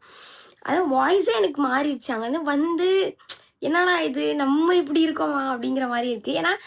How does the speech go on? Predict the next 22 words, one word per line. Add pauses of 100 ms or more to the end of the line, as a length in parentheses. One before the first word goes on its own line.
(120)
ஸ்கூல்ல
சேர்க்கறதுக்கு
முன்னாடியே
வந்து
எனக்கு
ஒரு
பெரிய
பயம்
என்னன்னா,
"நான்
தனியா
ஆயிடுவேன்,
நான்
தனியா
ஆயிடுவேன்"
அப்படின்னு. (420)
அதனாலே
ஸ்கூல்
சேர்க்காம
இருந்தோம். (380)
இப்போ (160)
சேர்த்தாச்சு.